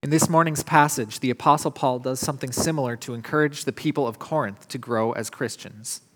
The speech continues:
So turn with me to Second Corinthians chapter eight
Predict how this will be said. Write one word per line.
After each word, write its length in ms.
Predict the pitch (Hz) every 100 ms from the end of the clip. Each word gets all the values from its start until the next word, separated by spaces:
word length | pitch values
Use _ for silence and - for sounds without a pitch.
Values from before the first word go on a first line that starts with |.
| _ _ _ _ _
So 280 | - 131 117
turn 340 | 113 - 160 151
with 200 | 147 156
me 140 | 139
to 180 | - 120
Second 340 | - 147 156
Corinthians 680 | - 139 127 131 120 117 -
chapter 420 | - 110 - 104
eight 300 | 104 90 -